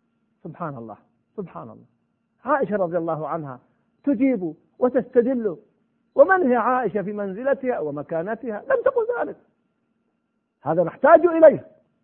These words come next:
أيضًا نجد من هذه المقافات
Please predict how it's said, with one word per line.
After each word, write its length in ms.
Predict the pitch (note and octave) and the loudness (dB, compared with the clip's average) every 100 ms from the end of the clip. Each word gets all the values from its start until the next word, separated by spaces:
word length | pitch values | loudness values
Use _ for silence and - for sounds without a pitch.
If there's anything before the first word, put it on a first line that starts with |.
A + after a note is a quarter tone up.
| _ _ _ _ _ _ _ _ _ _ _ _ _ _ _ - | _ _ _ _ _ _ _ _ _ _ _ _ _ _ _ 4
أيضًا 560 | D4+ D4 C4+ A3 C#3+ - _ _ _ _ F#3 | 6 8 8 6 4 -4 _ _ _ _ 2
نجد 300 | A#3 B3 B3 | 2 4 2
من 160 | A#3+ | 4
هذه 240 | G#3 C4+ A#3+ | 4 6 4
المقافات 800 | B3+ - A#3+ B3 A#3+ C4 D4 | 2 4 6 6 6 4 4